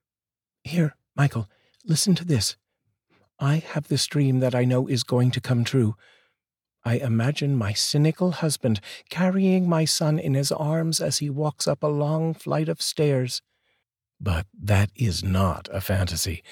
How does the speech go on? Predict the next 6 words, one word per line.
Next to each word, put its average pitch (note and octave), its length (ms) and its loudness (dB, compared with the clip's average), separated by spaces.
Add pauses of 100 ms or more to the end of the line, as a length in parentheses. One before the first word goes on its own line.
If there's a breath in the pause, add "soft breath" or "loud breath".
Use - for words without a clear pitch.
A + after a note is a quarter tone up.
(360 loud breath)
That A#2 520 0
is F#2 180 -4
a F2+ 80 -4
definite F2 480 0
possibility." F2+ 880 -2 (960)
"Yes, F3+ 340 2